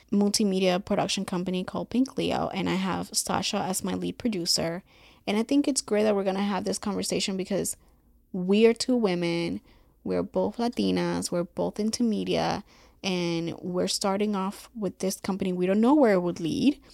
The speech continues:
but as of now, we're learning how to work with each other, and we're learning about each other's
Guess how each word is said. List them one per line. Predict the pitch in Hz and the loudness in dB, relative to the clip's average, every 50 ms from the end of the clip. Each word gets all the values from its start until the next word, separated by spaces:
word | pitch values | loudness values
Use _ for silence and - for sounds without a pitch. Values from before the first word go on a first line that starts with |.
| - - - _ - _ _ _ _ _ | -20 -20 -20 _ -20 _ _ _ _ _
but | 202 196 185 180 175 | 2 4 4 4 2
as | - 185 196 - - | 2 2 0 0 -2
of | 254 247 | 0 2
now, | 233 208 180 175 170 170 170 | 2 2 4 4 2 2 2
we're | 165 175 196 185 190 185 | 0 0 2 2 2 2
learning | 190 175 185 196 196 202 202 202 196 190 190 - - - _ _ - | 0 0 0 2 2 2 2 0 0 0 -2 -4 -6 -10 _ _ -14
how | - - 226 | -6 -2 0
to | 214 202 | 0 2
work | 196 190 185 185 - | 4 2 2 2 2
with | 190 185 - | -2 -2 -2
each | 202 202 - - | -2 -2 0 0
other, | 202 190 190 185 180 180 180 180 - - | 0 2 4 4 4 6 4 4 2 0
and | 185 180 175 175 175 175 175 175 180 - _ _ _ _ _ | -2 0 0 0 0 -2 -2 -4 -6 -8 _ _ _ _ _
we're | 196 202 208 | 2 2 4
learning | 196 196 208 220 247 262 | 4 4 4 4 4 4
about | 262 247 226 214 214 | 4 4 4 2 2
each | 220 214 - | 0 2 2
other's | 226 202 202 196 196 190 190 190 202 - - - - | 2 2 2 2 0 0 0 -2 -2 -2 -4 -4 -8